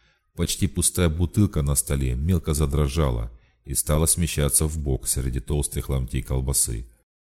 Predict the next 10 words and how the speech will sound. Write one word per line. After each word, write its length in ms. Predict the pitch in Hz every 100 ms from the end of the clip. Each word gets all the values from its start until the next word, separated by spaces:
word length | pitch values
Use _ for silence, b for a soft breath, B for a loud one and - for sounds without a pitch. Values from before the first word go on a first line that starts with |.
| _ _ _ _
вокруг 420 | 69 - 73 -
которых 500 | - 76 101 104 80
по 120 | -
старой 360 | 69 - 69 69
газете 560 | 69 - - 64 - 58
расплывались 640 | 62 - - 78 98 95 -
пятна 380 | 65 65 67
жира. 420 | 64 64 69 57 - - _ _ _ _ _
Рожнов 480 | - - 64 76 76
вскочил. 580 | - 85 - - 62